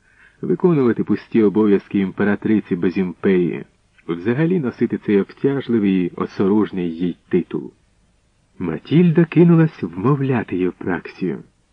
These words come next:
нагадала їй, що повинна відібрати в Генріха все, що їй належить, почекати наслідків своєї скарги на собою в Констанці,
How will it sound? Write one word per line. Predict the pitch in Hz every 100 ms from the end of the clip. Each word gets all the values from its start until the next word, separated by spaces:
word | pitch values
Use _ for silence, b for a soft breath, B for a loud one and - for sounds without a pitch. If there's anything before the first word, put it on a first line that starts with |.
| -
нагадала | 95 85 82 107 147
їй, | 151 151
що | - 135
повинна | 131 117 123 143 147
відібрати | 139 135 127 107 123 131 143 139
в | 104
Генріха | 113 131 131 - 123
все, | - - 98 123
що | 147 - 143
їй | 147 147
належить, | 135 143 135 98 90 - - _ _ B B B B
почекати | 92 - - - 117 135 135
наслідків | 107 98 120 - 127 - - 117
своєї | - 104 104 110
скарги | - - 127 120 101 107
на | 104
собою | - 95 104 107
в | 92
Констанці, | 92 87 - - 92 95 101 139 147